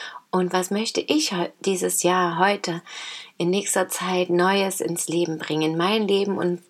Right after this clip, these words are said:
möglicherweise auch in das Leben anderer. Und ja, es ist einfach in jeglicher Hinsicht gerade ein Neuanfang.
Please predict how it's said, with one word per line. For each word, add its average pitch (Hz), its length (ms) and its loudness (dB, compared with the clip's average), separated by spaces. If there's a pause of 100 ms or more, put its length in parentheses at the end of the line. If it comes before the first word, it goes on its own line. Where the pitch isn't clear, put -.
möglicherweise 185 920 0
auch 170 180 -2
in 170 120 -8
das 156 200 -6
Leben 160 300 -4
anderer. 151 520 -8 (1500)
Und 170 600 -2 (2500)
ja, 180 380 2
es - 120 -4
ist - 240 0
einfach 196 380 0 (120)
in 190 120 2
jeglicher 220 540 2
Hinsicht 196 520 -2
gerade 175 500 2
ein 170 160 0
Neuanfang. 214 800 0